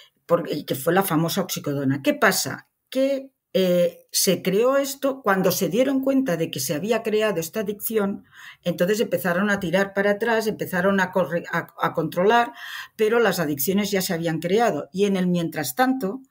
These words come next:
ya se habían, eh, lo-, los, los narcotraficantes ya habían creado dos cosas. Primero, heroína y segundo, nuevos fentanilos o nuevas drogas de estas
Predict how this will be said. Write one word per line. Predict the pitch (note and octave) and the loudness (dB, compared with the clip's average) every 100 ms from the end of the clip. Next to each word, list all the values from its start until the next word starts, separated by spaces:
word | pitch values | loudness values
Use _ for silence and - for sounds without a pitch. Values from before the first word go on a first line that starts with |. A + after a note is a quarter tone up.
| _ _ _ - - | _ _ _ -20 -2
ya | F#3 G#3+ | 0 2
se | A#3 | 2
habían, | G#3 A3 A3+ G#3+ - - | 0 2 2 0 -6 0
eh, | F3+ | 2
lo-, | E3+ E3+ | 4 2
los, | F3+ D#3 - - - - - | 2 2 0 -10 -14 -12 -2
los | F#3+ G3 | -2 0
narcotraficantes | F#3+ E3+ F3+ F3 E3 - F#3 B3 - A3 G3+ | 0 0 0 -2 -2 -4 0 -2 0 -2 0
ya | F#3 | 0
habían | G3 G#3 G3+ | 2 0 0
creado | G#3+ G3+ G#3+ G#3 G#3+ A#3 - - - _ _ | 0 2 2 2 0 -2 -8 -18 -20 _ _
dos | G3 A3 A3 | 0 0 0
cosas. | - D3+ - E3 F3 | -4 -6 -4 -6 -6
Primero, | - D#3+ G#3 F3+ D3+ - | -6 0 4 4 2 -2
heroína | E3 E3 F3+ A#3+ G#3+ A#3+ D4 _ _ _ _ _ _ - | 0 2 0 0 0 -2 -6 _ _ _ _ _ _ -4
y | C4 | 0
segundo, | - F#3+ F3 A#3 A#3 A3 A3+ B3 - - - - | 0 0 0 0 0 2 0 -2 -6 -20 -20 -4
nuevos | G3+ G#3 G3+ G#3 | 0 0 0 -2
fentanilos | A3 G3+ G#3 A#3 A3 A3 C4 - _ | -2 0 0 0 0 -2 -4 -10 _
o | - E3 | -4 -2
nuevas | F3+ G3+ G#3 G3+ F3+ | 0 0 2 0 0
drogas | G#3+ G#3 G#3+ G3+ | 0 2 0 0
de | B3 | -2
estas | A#3+ C4 C4+ | 0 -2 -2